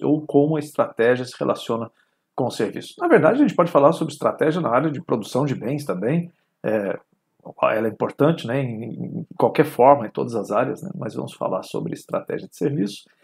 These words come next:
E, para isso, nós vamos usar aqui um slide que começa falando sobre, bom, o que é esse tópico?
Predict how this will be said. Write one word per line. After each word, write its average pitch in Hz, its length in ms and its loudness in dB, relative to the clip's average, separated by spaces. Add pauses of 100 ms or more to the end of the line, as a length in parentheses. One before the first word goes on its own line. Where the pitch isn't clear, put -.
(400)
E, 220 280 2
para 202 200 6
isso, 165 480 -2
nós 165 220 -2
vamos 143 220 -6
usar 135 360 0
aqui 175 640 0
um 143 360 -4 (220)
slide 147 640 -2
que - 380 -4
começa 123 720 -4
falando 127 440 2
sobre, 139 600 2 (680)
bom, - 180 2 (1300)
o 285 160 8
que 175 180 4
é - 160 -4 (240)
esse - 560 2 (220)
tópico? - 480 2